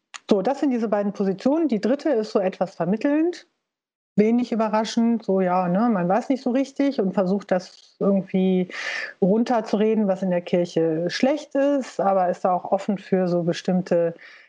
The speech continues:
Änderungen. Ja, das ist diese dritte Diskursposition. Und da, wie gesagt, man kann da jetzt noch näher in diese Ergebnisse reingehen, äh, kann aber auch vielleicht jeder, wenn es ihn dann zu einem bestimmten Thema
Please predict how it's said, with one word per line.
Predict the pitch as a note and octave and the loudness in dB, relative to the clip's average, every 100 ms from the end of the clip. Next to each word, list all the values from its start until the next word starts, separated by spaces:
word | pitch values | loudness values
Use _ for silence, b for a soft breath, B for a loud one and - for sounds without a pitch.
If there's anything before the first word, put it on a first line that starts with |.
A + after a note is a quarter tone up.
| B - | B 0
Änderungen. | G#3 A3+ A3 G3+ G3+ G3+ G3 F#3+ _ _ _ _ _ - - | 2 2 0 0 0 0 -2 -4 _ _ _ _ _ -8 0
Ja, | F#3+ | 0
das | F3+ F3 | 0 -4
ist | F#3+ - | -4 -2
diese | F3+ F3 | -2 -2
dritte | F3+ - | -2 -2
Diskursposition. | F3 E3 - A3+ B3 - F#3+ E3+ D#3 - E3+ E3+ A3+ F4 G#4+ _ _ _ _ _ _ _ _ _ _ - - - _ - | -4 -4 -2 -2 -2 -6 -4 -2 -4 -4 0 2 2 0 -4 _ _ _ _ _ _ _ _ _ _ -12 -12 -12 _ 0
Und | G3+ G3+ G3+ - | 2 2 -2 -4
da, | G3 G3+ F#3 | -2 0 0
wie | G#3+ | -2
gesagt, | G#3+ G3+ | 0 -2
man | G#3 G3+ | -2 -2
kann | A3 | 0
da | A#3+ | 0
jetzt | A3 G3+ | 0 -2
noch | G#3+ | 0
näher | G3+ G#3 G#3+ F#3 | 0 0 0 0
in | G3+ | 0
diese | G3 G3 | 0 -2
Ergebnisse | E3 G#3 G#3+ - G3 | 0 -2 -4 -4 -2
reingehen, | F3 E3+ F3 F#3 G3+ B3 B B B B B B B B | -2 0 0 2 2 0 B B B B B B B B
äh, | G3+ G3+ | 0 0
kann | G3+ G#3+ | 0 0
aber | G#3 F3 | 0 0
auch | E3+ | -2
vielleicht | - F#3+ F#3 | -2 -2 -2
jeder, | F#3+ G3+ G3 F#3 E3+ | -2 0 0 0 -2
wenn | F3+ F3+ G3 G#3 | -2 0 2 2
es | F#3+ F#3+ | -2 -2
ihn | A3 G3 | 0 2
dann | G3 F#3 | 2 0
zu | - | -2
einem | G3 F#3 | 0 0
bestimmten | F3+ - G3+ F3+ F#3+ F#3 | -2 0 0 0 -2 -2
Thema | - G3 F#3+ F#3 F3 F3 F3+ | -2 0 0 0 0 0 -2